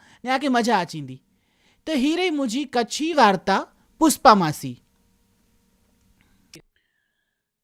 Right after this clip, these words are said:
وارتا جو مٿاڙو آهي پسپا ماسي. پسپا ماسي،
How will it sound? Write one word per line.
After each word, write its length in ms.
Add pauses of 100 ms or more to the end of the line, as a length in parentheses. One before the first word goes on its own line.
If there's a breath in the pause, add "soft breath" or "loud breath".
(260)
وارتا 520
جو 240
مٿاڙو 560
آهي 200 (600)
پسپا 500
ماسي. 400 (1120)
پسپا 320
ماسي، 520